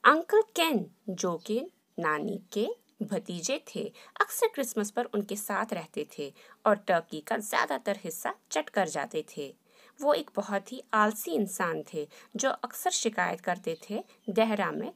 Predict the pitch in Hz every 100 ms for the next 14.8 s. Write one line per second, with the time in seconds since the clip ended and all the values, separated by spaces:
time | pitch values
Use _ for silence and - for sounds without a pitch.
0 | - 226 185 175 240 233 143 - - -
1 | - _ _ _ _ _ _ - - 220
2 | 214 208 226 - 302 247 175 - 196 185
3 | - 180 180 175 175 233 - 240 208 -
4 | - - - 185 - 208 208 247 247 254
5 | 220 - 311 311 254 214 202 185 - 147
6 | - - 214 196 208 208 160 165 185 165
7 | 151 - - - 208 185 - - - 339
8 | 349 277 208 160 175 214 208 135 139 -
9 | 226 185 170 180 240 - 180 165 175 156
10 | 175 180 175 202 196 175 214 285 262 -
11 | 156 - - 254 320 330 202 180 _ _
12 | _ _ _ _ _ _ _ _ _ _
13 | _ _ _ _ _ - - - - _
14 | 247 185 170 165 156 151 - 147